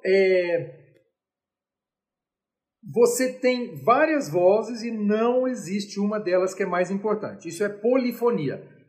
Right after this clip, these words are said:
A vasta, a produção do Palestrina é polifônica, ok? Que eu, que eu saiba, é tudo polifonia, tá bom? Polifonia,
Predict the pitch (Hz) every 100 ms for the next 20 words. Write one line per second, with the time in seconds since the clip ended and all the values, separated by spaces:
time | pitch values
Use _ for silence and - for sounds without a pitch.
0 | _ _ - 180 185 - 151 147 - -
1 | 135 131 233 294 - - 311 302 - -
2 | - 185 180 170 170 196 202 180 - 175
3 | 165 156 143 - - _ _ 147 185 185
4 | 160 143 151 170 185 - - 160 - -
5 | - 190 202 202 143 107 - - - -
6 | 120 - 214 - - - _ _ _ _
7 | _ 143 - _ _ - 180 - 143 -
8 | 165 - 170 190 190 240 269 220 220 214
9 | 190 117 95 - _ _ 110 131 170 196
10 | - _ 196 196 190 - 156 139 196 240
11 | 240